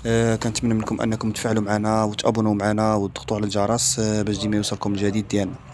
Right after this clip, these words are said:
آه، اليوم فيديو جديد، معلومه جديده ان شاء الله. اليوم نقدم لكم واحد، آه، الغولو،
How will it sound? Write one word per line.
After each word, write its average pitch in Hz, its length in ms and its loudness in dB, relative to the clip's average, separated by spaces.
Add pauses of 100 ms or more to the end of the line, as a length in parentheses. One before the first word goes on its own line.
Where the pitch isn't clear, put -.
(420)
آه، 113 140 4
اليوم 110 200 2
فيديو 104 300 0
جديد، 113 320 2
معلومه 104 340 -2
جديده 101 340 -2
ان 82 80 -4
شاء - 200 -4
الله. 120 200 0
اليوم 110 220 0
نقدم 104 300 -6
لكم 101 200 -6
واحد، 101 200 -6 (100)
آه، 101 380 -2 (600)
الغولو، 110 500 0